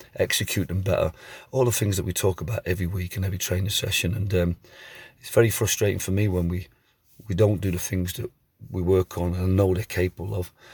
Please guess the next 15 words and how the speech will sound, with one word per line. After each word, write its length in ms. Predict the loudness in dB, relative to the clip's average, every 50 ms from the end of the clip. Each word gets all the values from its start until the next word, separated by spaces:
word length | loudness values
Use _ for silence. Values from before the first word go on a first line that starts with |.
| -20 -20 _ -8 -2
Um, 360 | 0 2 2 4 2 0 -2 -4
but 100 | -6 -6
you've 100 | -2 -2
seen 220 | 2 2 4 4 4
in 60 | 2
the 60 | 0
last 340 | 0 0 0 0 -2 -2 -6 -12 -20 -20 _ _ _ _ _ _ -10
three 260 | -4 -2 0 0 2
games, 520 | 2 2 2 2 2 0 0 -2 -4 -6 -6
um, 440 | -4 -2 -2 0 0 -2 -2 -4 -8 _ _ _ _ _
before 340 | -14 -8 -2 0 0 0 -2 -6 -6
Tuesday 320 | -4 -2 0 0 0 0 0
night's 260 | 0 -2 -2 -4 -4
game, 280 | -4 -2 -2 0 2
where 240 | 2 2 2 2 0